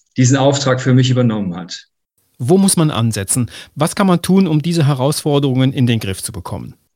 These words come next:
Speaker 1: Ja, ich suche Gespräche mit anderen Elektrikern. Ich habe aber festgestellt, dass sich einige überhaupt nicht an das Thema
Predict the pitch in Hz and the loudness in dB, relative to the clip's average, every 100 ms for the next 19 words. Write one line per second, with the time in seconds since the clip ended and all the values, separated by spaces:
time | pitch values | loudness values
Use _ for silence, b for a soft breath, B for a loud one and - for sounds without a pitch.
0 | _ 123 135 - - - - 127 170 143 | _ -2 -2 -4 -8 -10 -2 2 2 2
1 | 123 B B B - 117 - 131 139 123 | 0 B B B -4 -4 0 0 0 0
2 | 107 107 104 - - _ _ 117 110 101 | 0 0 -4 -12 -16 _ _ -2 0 0
3 | 107 107 107 107 123 123 131 131 B B | -2 -2 -4 -6 -4 -2 -2 -6 B B
4 | - 123 123 139 120 - 156 - 127 139 | -6 -2 0 2 0 0 -2 0 -2 0
5 | 135 131 120 - 113 - 117 127 135 135 | 2 2 0 -2 -8 -6 0 2 2 0
6 | 123 113 120 131 127 123 113 - - 117 | 0 0 0 0 -2 -4 -4 -6 -2 -2
7 | 113 110 | -2 -6